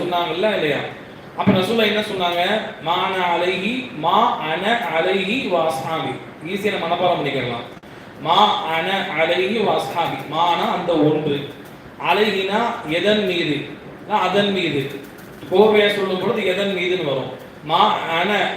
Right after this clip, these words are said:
மா அன, அனனா நான், அலைஹி எதன் மீது இருந்தேனோ, வ அஸ்ஹாபி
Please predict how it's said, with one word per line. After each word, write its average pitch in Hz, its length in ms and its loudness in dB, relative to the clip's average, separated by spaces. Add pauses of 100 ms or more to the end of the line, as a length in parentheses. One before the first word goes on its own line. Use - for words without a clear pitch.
(140)
மா 180 300 4
அன, 185 340 0
அனனா 202 640 0
நான், 170 380 4 (280)
அலைஹி 185 540 0 (140)
எதன் 202 400 2
மீது 202 180 0
இருந்தேனோ, 180 520 0 (440)
வ 151 100 0
அஸ்ஹாபி 160 680 0